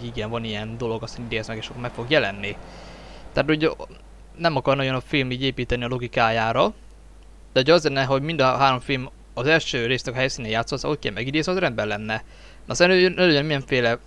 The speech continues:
variálásokkal, hogy humanizálják a karakterét, hogy bővítsék az ő mítoszát, legendáját a kampókéznek, de egyszerűen nem akar összejönni szerintem. Esküszöm, az lett volna, mint mondjuk a Péntek tizenháromnál, hogy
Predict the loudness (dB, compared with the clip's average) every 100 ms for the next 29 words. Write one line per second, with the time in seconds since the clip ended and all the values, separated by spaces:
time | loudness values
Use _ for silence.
0 | -20 -20 -18 4 6 8 8 8 4 0
1 | 0 2 2 0 -2 -2 -2 2 4 4
2 | 0 -2 0 2 4 6 6 4 -2 -10
3 | -10 -12 -14 -12 -2 0 2 2 2 2
4 | -2 -4 -2 -2 -4 -4 -10 -20 -20 -20
5 | -10 -4 2 2 2 2 2 0 4 4
6 | 4 2 0 2 2 2 2 0 0 0
7 | -2 -2 -2 0 -2 -2 -4 -4 -6 -6
8 | -4 -6 -4 -4 -4 -12 -20 -20 -20 -20
9 | -20 -20 -20 -20 -18 -18 -18 -18 -18 -16
10 | -16 -16 -2 -2 2 4 6 4 2 2
11 | 2 -4 -4 0 2 0 -4 0 2 2
12 | 2 0 0 -2